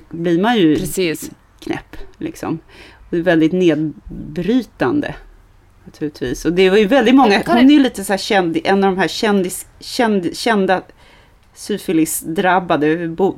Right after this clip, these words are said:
Speaker 1: Baudelaire, Flaubert, eh, vem är det med? Anders Zorn, du vet, den här konstnären och
Speaker 2: Ja, vet du, jag tror att du har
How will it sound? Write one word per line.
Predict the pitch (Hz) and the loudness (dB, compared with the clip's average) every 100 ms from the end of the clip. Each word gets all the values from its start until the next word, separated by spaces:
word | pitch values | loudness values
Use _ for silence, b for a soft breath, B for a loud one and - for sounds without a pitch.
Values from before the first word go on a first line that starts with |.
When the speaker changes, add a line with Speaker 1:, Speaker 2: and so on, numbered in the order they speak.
| 160 | -4
Speaker 1:
Baudelaire, | 185 175 165 175 170 160 156 | -2 0 0 2 2 0 -2
Flaubert, | - 170 160 170 156 156 151 - B B B B B B B - | -4 -6 -2 0 2 0 -2 -8 B B B B B B B -8
eh, | - 123 120 67 85 55 65 69 76 67 65 87 78 | -4 -4 -4 -4 -6 -8 -8 -8 -10 -10 -12 -12 -6
vem | 147 190 | 0 2
är | 185 | 4
det | |
med? | 190 - | 4 4
Anders | 190 180 - | 2 0 -2
Zorn, | - - - 185 185 147 147 | -10 -12 -6 -2 0 2 4
du | 151 | 4
vet, | 123 - | 0 -2
den | 151 | -2
här | 120 117 80 - | 0 -2 -4 -8
konstnären | 156 147 135 160 139 139 143 135 | -4 -4 -2 -4 -4 -4 -4 -4
och | 131 127 - b b b | -4 -8 -20 b b b
Speaker 2:
Ja, | 247 262 311 381 196 147 - _ - | -6 0 0 2 2 0 -6 _ -12
vet | 269 | -8
du, | 320 | -6
jag | 339 | -4
tror | 403 | -4
att | |
du | |
har | 381 | -4